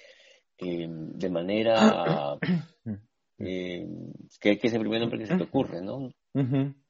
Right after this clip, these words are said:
Speaker 1: De, dentro de los grandes dibujantes argentinos. Pero ha, ha conmovido a, a la gente que es fanática de G I Joe, eh, y también me hace pensar mucho en lo poco que se conoce del aporte argentino a la cultura pop,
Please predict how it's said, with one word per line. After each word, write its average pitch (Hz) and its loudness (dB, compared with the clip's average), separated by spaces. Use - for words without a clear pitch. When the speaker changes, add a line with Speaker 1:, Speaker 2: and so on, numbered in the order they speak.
Speaker 1:
De, 78 -2
dentro 80 0
de 76 4
los - -2
grandes 90 2
dibujantes 90 -6
argentinos. 87 -6
Pero 87 4
ha, 104 6
ha 104 8
conmovido 101 4
a, 76 4
a 82 -4
la 80 -2
gente 92 -6
que 92 -6
es - -14
fanática 87 -2
de 87 -2
G 95 -2
I 95 -4
Joe, 104 2
eh, 76 -4
y 110 2
también 113 4
me 123 2
hace 117 -2
pensar 113 -4
mucho 127 -4
en 95 -6
lo 95 -4
poco 123 -2
que 107 -8
se - -12
conoce 104 -4
del 104 2
aporte 107 0
argentino 110 -6
a 107 -2
la 87 -2
cultura 95 -4
pop, - -6